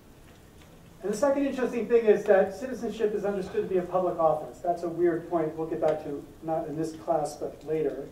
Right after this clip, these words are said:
But the point about the first one is corruption exists when a narrow benefit was sought and received. The mental attitude and approach towards government was intrinsic to the description. So what they're saying is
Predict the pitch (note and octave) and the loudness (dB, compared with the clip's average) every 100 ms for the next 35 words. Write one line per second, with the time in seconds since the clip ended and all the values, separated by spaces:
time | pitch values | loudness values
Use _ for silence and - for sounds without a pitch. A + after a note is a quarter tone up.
0 | - - - - - - - - - F#3 | -18 -20 -20 -20 -20 -20 -20 -20 -6 -2
1 | F3+ G#3 C#4+ C4+ C4+ A3 D4+ - C4 G#3+ | -2 0 4 6 6 2 -2 -2 2 2
2 | - A3 C#4 C#4 C4+ B3+ A3+ - G#3 F#3 | 2 6 8 6 0 0 0 2 2 4
3 | F3+ G3+ A#3+ C4 B3+ G3 G3+ G3+ G3 F#3+ | 4 8 8 8 2 4 4 6 4 0
4 | F#3 D#3+ - G#3 G3+ G3+ F3 E3 D#3 F#3 | -2 -6 4 6 6 4 -2 -4 -4 -4
5 | D#3+ C#3 D3+ D#3 G#3+ B3 B3 A3+ G3+ G3+ | -4 -4 -6 6 6 6 4 4 6 4
6 | G3 F#3+ E3+ E3 F3+ E3 - - E3+ - | 2 -2 -4 -2 0 0 0 -4 -4 0
7 | E3+ E3+ E3 D#3+ - - - - E3+ D#3 | 0 0 -2 -4 -10 -20 -20 -12 -10 -8
8 | D#3 - G#3+ G3 G#3 - - F3 D#3+ - | -8 -4 -2 4 4 4 -6 -6 -4 -8
9 | - F3+ - - - - - - - - | -6 -6 -6 -14 -18 -20 -20 -20 -20 -20
10 | - - - - - - - - - - | -20 -20 -20 -20 -20 -20 -20 -20 -20 -8
11 | F#3+ G#3 A#3 C4 C4+ G#3 | -2 0 2 2 4 4